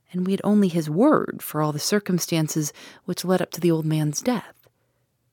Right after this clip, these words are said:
Was it possible that it was Barrymore, after all, whom we had seen in the cab in Regent Street?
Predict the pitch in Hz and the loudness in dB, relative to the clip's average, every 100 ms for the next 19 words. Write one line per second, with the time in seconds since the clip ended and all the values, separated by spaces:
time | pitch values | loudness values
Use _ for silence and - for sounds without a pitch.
0 | _ _ _ - 190 - - - 151 - | _ _ _ -6 -2 -2 -4 -6 -6 -4
1 | 208 247 285 - - - 160 165 160 135 | -4 -4 -6 -16 -20 -8 0 0 0 -2
2 | 147 147 185 220 247 254 294 330 - 220 | -2 0 2 4 4 4 -2 -6 -6 -6
3 | - 233 233 254 285 - - _ 208 196 | -4 -2 -2 -4 -6 -12 -20 _ 2 2
4 | 185 170 196 196 175 165 - 156 202 202 | 2 0 0 2 2 -2 -6 -4 -2 -2
5 | 147 147 160 196 - - 262 311 | 0 -2 -4 -6 -6 -4 -4 -4